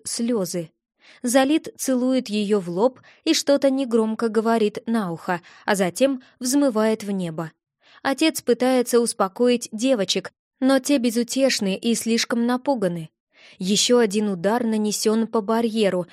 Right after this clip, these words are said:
и мы падаем на землю. «Что нам делать?» — спрашиваю я у ребят.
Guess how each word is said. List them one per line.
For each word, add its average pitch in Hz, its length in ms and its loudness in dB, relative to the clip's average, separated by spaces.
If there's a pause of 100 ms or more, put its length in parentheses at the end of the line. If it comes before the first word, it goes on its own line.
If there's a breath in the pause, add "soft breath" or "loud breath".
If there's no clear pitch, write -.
(180 loud breath)
и 302 120 2
мы 294 180 4
падаем 226 720 2
на 220 140 0
землю. 170 460 -4 (520)
«Что - 260 0
нам 285 200 2
делать?» — 226 440 0 (220 soft breath)
спрашиваю 190 680 -2
я 208 240 0
у 190 80 -2
ребят. 185 440 -2